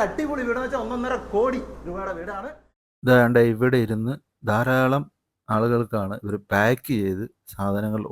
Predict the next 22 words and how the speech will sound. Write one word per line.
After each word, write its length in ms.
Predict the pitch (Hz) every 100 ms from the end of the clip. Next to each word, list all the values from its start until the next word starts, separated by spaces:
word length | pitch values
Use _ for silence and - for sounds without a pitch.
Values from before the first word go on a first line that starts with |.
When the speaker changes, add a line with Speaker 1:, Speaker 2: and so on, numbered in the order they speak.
| 101
Speaker 2:
ഓർഡർ 220 | 117 131 101
അനുസരിച്ച് 420 | 98 101 95 110 101
വീടുകളിലേക്ക് 460 | 98 104 104 101 92
എത്തിച്ചു 240 | - 98 104
കൊടുക്കുന്നത്. 400 | 92 90 90 120 _ _ _ _ _ _ -
നിങ്ങൾ 180 | 110 110 120 113
ഇവരെ 160 | 113 117
നമ്പറിൽ 280 | 104 120 123
വിളിച്ചു 280 | 110 104 110 110
കഴിഞ്ഞാൽ 420 | 110 107 107 107 143 _ _ _ -
ഇവർ 120 | 107 104 107
നിങ്ങൾക്ക് 400 | 107 104 - 127 - _ _ -
പാഴ്സലാക്കി 840 | 107 120 120 139 117 101 98 123 - _ _ _ -
നിങ്ങളുടെ 300 | 117 117 120 107
വീട്ടിലേക്ക് 380 | 107 110 110 107
എത്തിക്കുന്ന, 320 | 113 107 104 104
അതിനോടൊപ്പം 520 | 107 110 110 - 113 107
തന്നെ 200 | 110 143 - _ _ _ _ _ _ _ _ _ _ _ _
കൂപ്പണും 400 | 127 151 - 156 120
ഉണ്ടായിരിക്കും. 500 | 107 101 95 - - _ _ _ _ _ - 120
ഈ 20 | 139
ഒരു 120 | 139